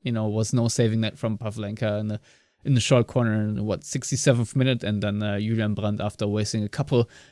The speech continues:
chances, finally in the eighty-fourth minute with the dagger and was two nothing. And, um, yeah, I don't know what else to say other than, uh, was it the best performance again? No. Was it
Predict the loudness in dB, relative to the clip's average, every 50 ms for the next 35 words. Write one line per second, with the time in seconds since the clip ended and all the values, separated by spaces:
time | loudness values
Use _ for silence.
0 | _ _ _ 0 4 4 4 4 4 2 2 2 2 2 0 -6 -6 -2 2 4
1 | 4 4 4 4 2 0 0 0 0 0 0 0 0 0 2 2 2 0 0 0
2 | 2 4 4 2 0 -2 -14 _ _ _ 0 2 4 4 4 2 0 -2 -4 _
3 | -6 -2 0 2 2 0 0 -4 _ -8 -2 2 2 2 4 4 4 4 4 2
4 | 2 0 0 0 -2 -2 -2 -2 -2 -4 -4 0 2 4 4 4 2 2 0 0
5 | 0 0 0 -2 -4 -6 -4 -4 -4 -4 -6 -6 -6 -4 -4 -4 -4 -6 -8 -10
6 | _ _ _ _ _ _ _ _ _ _ _ _ _ _ _ 2 2 2 2 0
7 | -4 -10 -20 _ _ _ _ _ _ _ _ _ _ _ -16 -16 -14 -14 -16 -20
8 | -20 -18 _ -4 2 4 6 6 6 6 6 6 6 4 4 4 4 2 2 2
9 | 2 -2 2 4 4 6 6 6 4 4 4 2 2 2 2 2 2 4 4 4
10 | 4 4 2 2 2 0 -2 -2 -4 -6 -4 2 4 4 4 4 2 0 2 4
11 | 4 4 2 0 -2 2 2 2 2 2 0 0 2 4 4 4 4 0 0 0
12 | 2 2 4 4 4 4 2 2 -2 -2 0 2 4 4 4 4 0 -2